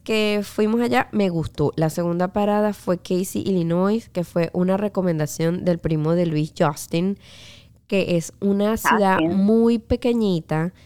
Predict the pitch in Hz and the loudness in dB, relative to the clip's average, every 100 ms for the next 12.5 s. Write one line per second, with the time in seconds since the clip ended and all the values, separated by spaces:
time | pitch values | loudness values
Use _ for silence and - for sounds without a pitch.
0 | - _ - 185 - 180 - 170 165 170 | -20 _ -4 -4 -2 -6 -2 0 2 0
1 | 208 214 196 180 165 151 147 180 190 185 | 0 0 2 2 2 2 2 2 2 2
2 | 185 170 160 - 170 175 180 180 175 185 | 2 0 0 -2 -2 0 0 0 0 0
3 | 202 - 214 185 170 156 - 156 151 151 | -2 -2 -4 -2 -2 -2 -2 -4 -2 -4
4 | 165 170 175 202 208 220 214 165 170 202 | -2 -4 -2 -4 -4 -6 -6 -4 -4 -2
5 | 190 175 185 196 190 202 202 208 220 196 | -2 -2 -4 -4 -2 -4 -2 -2 0 -2
6 | 143 165 - - - - - - 226 208 | -2 -4 -8 -20 -20 -20 -20 -2 0 0
7 | 214 220 233 247 254 254 277 247 202 202 | -2 -2 -2 0 0 0 2 2 4 0
8 | 208 185 170 156 - - 170 160 160 - | 0 0 0 0 -4 -4 -2 0 -2 -2
9 | 226 220 220 226 240 226 226 226 - 185 | 0 0 2 2 4 4 2 0 -2 -4
10 | 175 - 170 160 147 139 160 156 165 175 | -2 -4 -6 -6 -6 -6 -6 -8 -6 -2
11 | 170 165 190 208 220 214 247 233 190 180 | -2 -4 -6 -4 -6 -4 0 2 4 2
12 | 185 170 160 156 | 0 -6 -6 -8